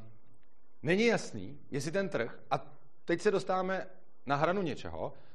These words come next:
co v podstatě Mises dokázal, a to je to, že ve všech těch odvětvích bude ten trh efektivnější. Ale to, co už dokázaný není a co už je v podstatě věc nějakých indicí a názorů, a o čem se vedou jako velký spory i mezi libertariánama, je, jestli ten trh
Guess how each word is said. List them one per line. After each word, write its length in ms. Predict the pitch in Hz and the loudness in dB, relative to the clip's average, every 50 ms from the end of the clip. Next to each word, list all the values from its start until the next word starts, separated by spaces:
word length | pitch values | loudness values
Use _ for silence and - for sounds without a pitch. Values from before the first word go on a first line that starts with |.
| - | -2
co 120 | - 151 139 | -2 0 0
v 40 | - | 2
podstatě 360 | 151 151 - 202 202 208 190 | 0 0 2 2 2 2 2
Mises 480 | 175 170 151 196 202 - - - - - - | 2 2 2 2 2 0 0 -4 -6 -6 -4
dokázal, 680 | 110 107 - 101 98 98 92 - 78 73 87 127 202 - - - - - - - - - - - - | -4 0 2 4 4 4 2 0 -2 -2 -2 -4 -4 -6 -6 -6 -8 -8 -8 -8 -8 -8 -8 -2 -2
a 60 | 139 | 2
to 120 | - 180 190 | 4 6 6
je 80 | 196 | 6
to, 400 | 185 - 120 110 110 - - - - - - - | 6 6 6 6 6 6 2 -2 -6 -8 -8 -6
že 160 | - - 151 143 | 2 4 6 6
ve 80 | 147 | 6
všech 200 | 143 - 180 180 | 6 4 4 4
těch 160 | - 208 - | 4 4 4
odvětvích 380 | 151 160 147 160 156 131 170 160 | 4 4 4 4 4 4 2 2
bude 160 | 143 156 156 | 2 2 2
ten 140 | - 156 147 | 2 2 0
trh 140 | 151 147 139 | 0 0 0
efektivnější. 680 | 117 113 135 123 - 107 87 76 71 67 - - - - - | 0 0 0 0 -2 -2 -4 -4 -6 -6 -8 -8 -8 0 6
Ale 160 | - 170 196 - | 8 8 8 8
to, 180 | - 156 160 | 6 4 2
co 120 | 156 175 175 | 4 2 2
už 100 | 175 147 | 2 2
dokázaný 460 | 160 170 175 170 165 165 180 196 196 | 4 4 6 6 6 4 4 2 2
není 240 | 170 135 117 95 - | 2 2 0 0 -2
a 100 | 123 123 | 0 0
co 120 | 151 156 | 0 0
už 120 | 165 - | 2 2
je 80 | 185 170 | 0 0
v 20 | |
podstatě 360 | 175 165 156 - 165 165 175 165 | 0 -2 -2 -2 0 0 2 2
věc 180 | 175 165 170 | 0 0 0
nějakých 300 | - 156 - 175 180 143 | -2 0 0 0 0 0
indicí 520 | 151 160 175 190 196 - - 113 98 - - - - | 0 0 0 0 0 0 -2 -6 -6 -6 -6 -4 -2
a 60 | 143 | 0
názorů, 680 | 151 147 151 160 135 143 160 147 127 101 90 127 233 - - - - - - - - - - - | 2 4 4 4 4 4 4 4 4 2 0 -2 -6 -6 -8 -8 -8 -8 -8 -8 -8 -8 -2 2
a 120 | - 139 | 2 4
o 100 | 135 160 | 4 4
čem 180 | - 175 170 151 | 4 4 4 4
se 100 | 170 165 | 4 4
vedou 240 | 156 156 156 165 165 | 4 4 6 6 4
jako 200 | 156 147 170 151 | 4 4 4 4
velký 260 | 156 151 151 170 175 | 4 2 2 0 -2
spory 280 | - - - 139 147 | -2 0 2 2 2
i 80 | 135 143 | 2 2
mezi 220 | 156 156 135 160 | 0 0 0 0
libertariánama, 680 | 156 147 131 139 123 - 139 139 143 147 151 151 170 151 | 0 0 0 0 0 0 0 0 0 0 0 0 0 0
je, 240 | 98 82 95 - - - - - - - - - - | 0 -2 -4 -4 -6 -8 -8 -8 -8 -8 -6 -2 0
jestli 220 | 160 - - 185 | 0 0 0 2
ten 160 | 175 208 202 | 2 2 2
trh 360 | 208 - 131 135 135 - - | 4 4 2 2 2 0 -4